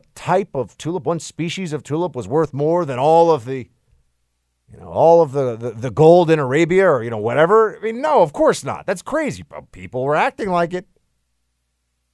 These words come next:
And that's where we are now.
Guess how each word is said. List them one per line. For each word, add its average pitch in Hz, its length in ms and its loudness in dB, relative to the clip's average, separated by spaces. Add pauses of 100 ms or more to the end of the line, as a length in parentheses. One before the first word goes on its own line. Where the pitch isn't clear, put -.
(1800)
And 98 120 -8
that's 143 220 -2
where 151 100 0
we 147 140 2
are 143 200 0
now. 151 400 -8